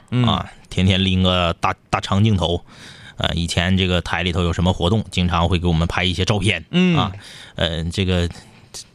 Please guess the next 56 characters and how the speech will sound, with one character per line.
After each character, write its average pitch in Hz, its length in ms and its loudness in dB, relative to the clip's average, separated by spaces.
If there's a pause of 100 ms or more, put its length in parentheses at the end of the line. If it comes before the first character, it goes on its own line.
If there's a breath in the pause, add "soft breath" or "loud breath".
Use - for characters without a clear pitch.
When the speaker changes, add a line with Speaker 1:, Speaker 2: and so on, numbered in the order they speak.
(220)
Speaker 2:
确 - 160 0
实， 110 320 -4
呃， 107 160 -2
好 98 180 -2
像 131 80 2
消 151 220 0
失 147 80 0
很 135 160 2
久 131 120 0
了， - 120 -6
Speaker 1:
消 160 100 0
失 175 80 2
很 160 140 2
久。 151 100 2
Speaker 2:
又， 131 300 0
又 127 140 0
冒 123 160 4
泡 135 80 2
了 127 180 0
啊。 - 80 -4
Speaker 1:
好 156 100 4
久 160 140 0
不 113 80 -2
见 120 160 2
啊。 90 420 -2 (140)
Speaker 2:
啊， - 160 -6
欢 117 220 2
迎 113 100 4
回 101 100 4
来。 95 220 0 (380)
Speaker 1:
小 139 200 0
先 185 160 4
生 190 120 2
长， 135 160 0 (720 loud breath)
我 175 180 4
是 240 140 0
学 170 180 4
护 226 220 -2
理 113 160 0
专 131 200 2
业 123 160 2
的， - 80 -10 (140)
Speaker 2:
哎。 110 140 2
Speaker 1:
但 196 160 2
是 185 160 2
现 196 200 0
在 190 140 4
没 175 80 2
有 170 140 2
从 117 240 0
事 151 120 2
护 151 160 0
理 98 120 0
行 92 240 0
业。 233 200 2 (140)
Speaker 2:
嗯。 92 340 2